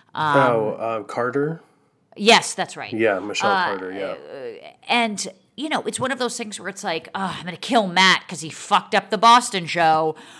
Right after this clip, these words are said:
Speaker 1: versus,
Speaker 2: <laughs>
Speaker 1: "I'm gonna kill you." You know, there's a, there's
Speaker 2: Yeah,
Speaker 1: a,
Speaker 2: right.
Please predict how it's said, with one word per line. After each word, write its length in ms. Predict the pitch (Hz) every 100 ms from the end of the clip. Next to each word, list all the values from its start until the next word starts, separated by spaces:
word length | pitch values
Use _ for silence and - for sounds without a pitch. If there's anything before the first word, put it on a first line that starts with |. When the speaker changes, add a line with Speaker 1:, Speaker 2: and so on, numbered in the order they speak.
| -
Speaker 1:
versus, 840 | 170 208 - 202 180 175 170 - -
Speaker 2:
<laughs> 100 | -
Speaker 1:
"I'm 260 | 214 214 208
gonna 180 | 190
kill 300 | 180 330 311
you." 480 | 233 185 175 170 175 - -
You 120 | - 285
know, 160 | 214
there's 360 | 214 226 220 220
a, 40 | - 247 240 180 185
there's 80 | 139 143 143 101
Speaker 2:
Yeah, 100 | 95
Speaker 1:
a, 40 | 98
Speaker 2:
right. 340 | 104 98